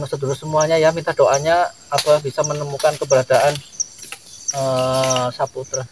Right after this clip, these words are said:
Ini ada suara, ini udah, udah lumayan sore ya. Ini Abah baru, baru sampai, eh, tadi ketemu Yoga lagi nungguin Abah. Langsung ini ke, kita cari ke lokasi,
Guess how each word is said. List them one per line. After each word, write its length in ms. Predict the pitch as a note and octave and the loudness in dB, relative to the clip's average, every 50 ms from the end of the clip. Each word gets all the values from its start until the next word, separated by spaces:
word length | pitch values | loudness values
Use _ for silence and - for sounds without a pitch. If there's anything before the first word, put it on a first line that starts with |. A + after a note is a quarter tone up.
| - - - - - - | -18 -20 -20 -20 -20 -20
Ini 160 | - C3+ D3 | -16 -10 -8
ada 160 | D3 C3+ B2 A#2+ | -8 -8 -8 -10
suara, 400 | - C#3 C3 C3+ C3+ C#3+ C#3+ - - - - - - - - - - - - | -6 -4 -2 -2 0 0 -2 -4 -4 -8 -18 -20 -20 -20 -12 -10 -10 -10 -10
ini 140 | - C#3+ D#3 | -12 -12 -12
udah, 120 | D3 - B2+ | -6 -6 0
udah 100 | B2 C3 | 0 2
lumayan 380 | C3 C3 C3 C3 C3 C3 C#3 C3+ | 0 2 0 0 0 0 -2 -2
sore 300 | - C#3+ C3+ C#3+ D3+ C#3+ | 2 2 4 4 6 4
ya. 80 | C#3+ C#3 | 4 2
Ini 140 | D3 D#3 E3 | 4 4 2
Abah 160 | D#3+ - F#3 - | 6 6 6 10
baru, 400 | E3 C#3+ D3 D#3 D#3 D#3+ E3 - | 10 10 10 10 8 8 6 6
baru 240 | - D#3+ C#3+ D3+ | 8 8 8 8
sampai, 540 | D3 - F#3+ E3+ D3+ D3 D3 - F#3 G#3 G#3 - - - - - - - - - - - | 8 6 6 6 6 6 6 8 8 8 8 6 0 -8 -20 -20 -20 -20 -20 -14 -8 0
eh, 280 | D#3+ D3+ D#3+ E3 E3+ E3+ - | 4 8 8 10 10 10 10
tadi 180 | E3+ D3+ D3 E3+ E3+ | 8 8 6 6 4
ketemu 380 | F#3 - F3 F3+ F3+ F3+ F3 | 4 4 4 4 6 8 8
Yoga 260 | D3+ B2+ - F3 F#3 | 6 8 8 10 10
lagi 180 | G3 E3+ - D#3 | 10 10 8 4
nungguin 320 | D3+ D#3 C#3+ C3+ C#3 C#3 | 0 0 0 2 2 2
Abah. 380 | D3 C3+ B2+ - - E3 F#3 G3+ - - - - - - - - - - - - - - - - - - - - - - - - | 4 2 2 6 8 8 8 8 6 -2 -16 -20 -20 -20 -20 -20 -20 -20 -20 -20 -20 -20 -20 -20 -16 -14 -14 -14 -14 -18 -6 2
Langsung 320 | D3+ D#3 D3+ - F3+ E3+ E3 | 2 2 4 4 2 2 2
ini 80 | E3 | 2
ke, 160 | E3 E3 E3 D#3+ D#3+ D#3+ D#3 - | 6 8 10 12 12 10 8 6
kita 200 | - E3 D3+ E3 - | 2 4 4 4 4
cari 240 | - - D#3 D#3+ D#3 | 6 6 6 6 4
ke 580 | D3+ - - - - - - - - - - D3 | 0 -6 -10 -14 -20 -20 -20 -20 -20 -6 2 6
lokasi, 520 | D3+ D3+ - D#3+ D3 C3+ - F#3 F#3+ G3+ | 6 6 8 6 4 4 4 4 4 4